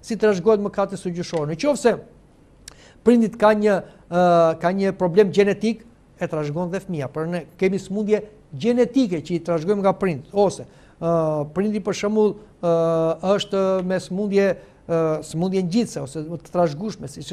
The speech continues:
është aids-i, ë, sida. Edhe fëmia, pavarësisht se ai nuk ka bërë mëkatin e prindrit, ë, por e merr këtë, ë, virus, ose si them, të sëmundje në trupin e vet,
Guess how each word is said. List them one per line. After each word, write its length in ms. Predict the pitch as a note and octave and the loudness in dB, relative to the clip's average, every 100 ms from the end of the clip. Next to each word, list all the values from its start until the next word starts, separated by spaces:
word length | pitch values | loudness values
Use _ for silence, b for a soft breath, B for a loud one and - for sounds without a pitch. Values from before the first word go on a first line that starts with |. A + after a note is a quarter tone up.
| E3+ | -12
është 160 | - G3+ | 0 2
aids-i, 300 | F3+ - A#2 b b b b | 2 0 -16 b b b b
ë, 160 | E3 E3 D#3 | -2 -2 -2
sida. 380 | - G#3 C3+ - - | -2 -2 -4 -8 6
Edhe 360 | B3+ D4+ D4+ | 6 6 2
fëmia, 340 | - D#4+ D#4 F#3 | -2 -4 -2 -2
pavarësisht 460 | F#3+ F#3+ G3+ B3 - | -4 -4 -4 -4 -2
se 80 | G#3 B B | -2 B B
ai 100 | E3+ F#3 | -2 0
nuk 100 | G#3+ G#3+ | 2 2
ka 80 | |
bërë 400 | F#3+ E3 A#3+ G3 E3 | 2 6 6 6 0
mëkatin 500 | F3+ G3+ G#3 G3+ G#3 | -4 2 2 2 -2
e 80 | G#3 | -2
prindrit, 460 | A3 B3 D3 C3+ D#3+ | 2 2 0 -4 -4
ë, 140 | B3 - - _ _ _ _ _ - | -6 -8 -20 _ _ _ _ _ 4
por 380 | D4+ C4 A3+ - - | 10 10 10 2 -4
e 140 | G3 | -2
merr 460 | F3+ A#3 F4 C#4 G3+ | 0 0 2 2 0
këtë, 220 | - F#3+ D#3+ D3+ | 0 0 0 -2
ë, 160 | E3 D3+ C3+ | -4 -4 -2
virus, 420 | A3+ F3 G#3+ - - C3 | 0 0 -2 -8 -14 -10
ose 220 | D3+ D3 | -10 -10
si 140 | - D3 | -12 -6
them, 180 | E3+ D#3+ - B B - | -4 -4 -6 B B 0
të 100 | F3 E3 D#3+ D#3 D3+ D3 C3+ - - _ _ - | 2 2 0 0 0 -2 -4 -12 -20 _ _ -6
sëmundje 400 | E3+ B3 A3+ F#3+ | -2 0 0 0
në 100 | F3+ | -2
trupin 260 | A#3+ A#3 G#3 | -6 -6 -6
e 80 | B3+ | -6
vet, 180 | - | -8